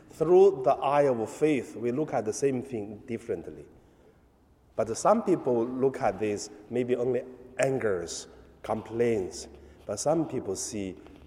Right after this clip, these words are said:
the truth through the eye of faith. So same like the rallies, like the government, through that, what do we see? Now is virus, what do we see? And then what is the function,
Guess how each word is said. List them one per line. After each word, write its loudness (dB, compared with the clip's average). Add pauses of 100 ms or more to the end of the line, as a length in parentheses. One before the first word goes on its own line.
(120)
the -6
truth -6 (600)
through -4
the -4
eye -8
of -10
faith. -12 (1120)
So -8
same 2
like 0
the 0
rallies, 2 (120)
like -8
the -8
government, -2 (260)
through -2
that, 0 (340)
what -6
do -8
we -4
see? -6 (300)
Now -2
is -8
virus, -2 (280)
what -10
do -8
we -6
see? -10 (1080)
And -12
then -10 (220)
what -10
is -8
the -8
function, -6